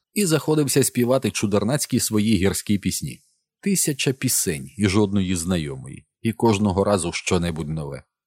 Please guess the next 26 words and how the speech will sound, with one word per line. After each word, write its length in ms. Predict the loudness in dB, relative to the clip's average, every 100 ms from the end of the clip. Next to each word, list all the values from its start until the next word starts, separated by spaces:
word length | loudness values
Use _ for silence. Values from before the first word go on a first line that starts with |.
| _ 2
І 60 | 4
от 160 | 4
що 320 | 2 -4 -2 0
дивно, 420 | 0 0 -2 -6 -12 _
жодного 520 | 2 4 4 4 2
зрозумілого 800 | 2 2 2 0 0 2 2 2
слова, 460 | -2 0 0 -2 -8 _ _
а 120 | -2
слухаєш, 560 | 0 2 2 0 -6 -4
і 120 | -2
то 200 | 2 2
плакати 520 | 2 2 2 2 -4 -4
хочеться, 520 | -4 -6 -8 -8 -10
то 200 | 0 2
смієшся 680 | 4 4 6 4 2 -2
без 240 | 0 0 -2
упину. 380 | -4 -6 -8 -10 _ _ _ _ _ _ -4
Деякі 400 | 0 0 0 -2
пісні 420 | -2 0 2 2
Рада 240 | 0 -2
вже 180 | -2 -4
запам'ятала 720 | -4 -4 -2 -2 0 0 0
і 80 | -2
тепер 340 | -4 -4 -4
пробувала 560 | 0 0 0 0 -2 -2
підспівувати. 920 | -2 -2 -2 -4 -6 -8 -12 -12 -14